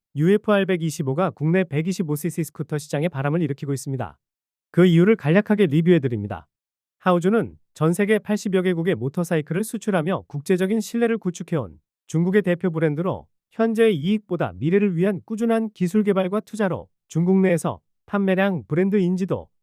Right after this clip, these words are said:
소비자 만족도 등 모든 부문에서 독보적인 일 위를 기록하고 있습니다. 국내 백이십오 씨씨 스쿠터 시장은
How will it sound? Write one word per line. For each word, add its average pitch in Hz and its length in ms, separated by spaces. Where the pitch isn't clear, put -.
소비자 226 420
만족도 180 520
등 180 220
모든 151 340
부문에서 175 600
독보적인 208 600
일 190 120
위를 202 160
기록하고 175 460
있습니다. 127 480
국내 185 260
백이십오 170 480
씨씨 175 260
스쿠터 160 300
시장은 151 480